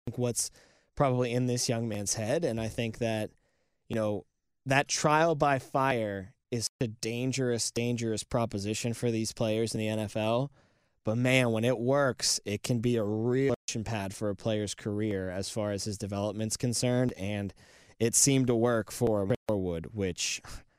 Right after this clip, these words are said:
I'm excited to see how he takes that next step his sophomore season.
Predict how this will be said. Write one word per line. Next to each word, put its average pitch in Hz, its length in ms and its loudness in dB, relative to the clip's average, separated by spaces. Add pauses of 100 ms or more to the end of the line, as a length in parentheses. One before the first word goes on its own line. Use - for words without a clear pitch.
(240)
I'm 123 140 2
excited 120 420 2
to 110 80 0
see 127 180 2
how 110 220 -2
he 110 120 -2
takes 104 260 0
that 87 160 0
next 98 260 -2
step - 260 -2
his 98 140 -2
sophomore 90 460 -4
season. - 460 -10